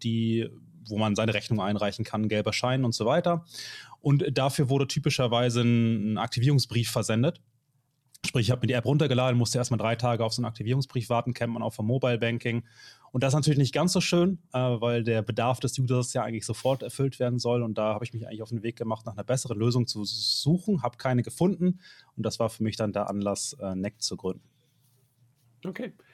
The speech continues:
Speaker 2: Und du bist auch weiterhin in Hamburg, ja? Wir haben gerade festgestellt, also ich, äh, sehe gerade bei dir, wir sehen uns gerade per Video.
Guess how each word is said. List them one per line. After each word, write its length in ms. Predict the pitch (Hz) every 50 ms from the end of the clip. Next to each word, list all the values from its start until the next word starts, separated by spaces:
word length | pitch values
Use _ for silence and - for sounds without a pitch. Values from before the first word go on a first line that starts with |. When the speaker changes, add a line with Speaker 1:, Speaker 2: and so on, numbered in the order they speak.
| - - - - _
Speaker 2:
Und 160 | 151 139 127
du 60 | 139
bist 120 | 135 -
auch 120 | 151 156 139
weiterhin 260 | 147 160 165 156 147
in 160 | 135 113 107
Hamburg, 260 | 110 107 104 101 -
ja? 120 | 107 107 117
Wir 40 | 127
haben 120 | 123 123
gerade 200 | 123 120 113 110
festgestellt, 560 | - 135 131 - - 117 - - 107 101 98
also 220 | 107 113 101 120 107
ich, 280 | 104 101 - - - -
äh, 320 | 117 110 107 104 107 113
sehe 320 | 113 107 113 135 143 143 123
gerade 340 | - 131 127 127 131 127 113
bei 160 | - 131 117
dir, 400 | 104 - 127 143 147 139 139 131 123 120 123 123
wir 160 | 123 135 131
sehen 200 | 123 135 139 127
uns 160 | 131 127 120 -
gerade 280 | - 120 117 120 117
per 180 | - - 123 117
Video. 460 | 131 147 151 156 156 156 151 147 151